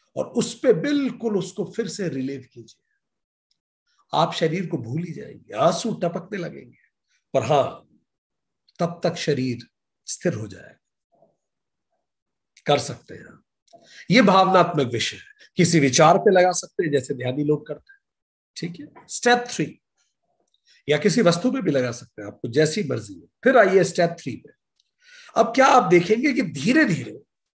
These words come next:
शरीर स्वतः शिथिल पड़ने लगेगा।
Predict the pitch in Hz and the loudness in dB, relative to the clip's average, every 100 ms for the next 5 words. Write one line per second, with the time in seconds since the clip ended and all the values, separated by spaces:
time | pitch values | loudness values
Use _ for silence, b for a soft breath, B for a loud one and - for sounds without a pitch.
0 | _ _ _ _ - - 208 202 254 294 | _ _ _ _ -10 -2 2 2 2 0
1 | 247 - 202 254 262 269 - 247 226 - | 0 0 0 2 2 2 -2 -6 -8 -8
2 | 226 - 139 139 113 107 101 _ | -8 -6 -6 -8 -12 -16 -20 _